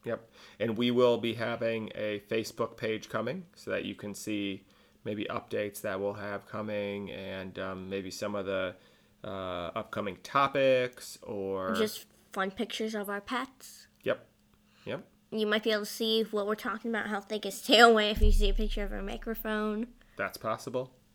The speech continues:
Speaker 1: Absolutely.
Speaker 2: Possibility.
Speaker 1: All right. Well, thanks for listening.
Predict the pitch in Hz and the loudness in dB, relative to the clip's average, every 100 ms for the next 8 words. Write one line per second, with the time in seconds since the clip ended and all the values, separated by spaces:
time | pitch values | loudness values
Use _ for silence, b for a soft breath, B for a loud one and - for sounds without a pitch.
0 | _ 107 - 113 131 - 110 - _ 240 | _ -10 -6 -4 -2 -4 -10 -18 _ -14
1 | - 214 202 208 202 220 214 _ _ _ | -12 -12 -10 -10 -10 -12 -16 _ _ _
2 | _ _ _ _ 117 131 120 - B B | _ _ _ _ 4 6 4 -2 B B
3 | - 127 127 127 131 127 131 160 175 | -4 4 4 6 4 4 4 0 0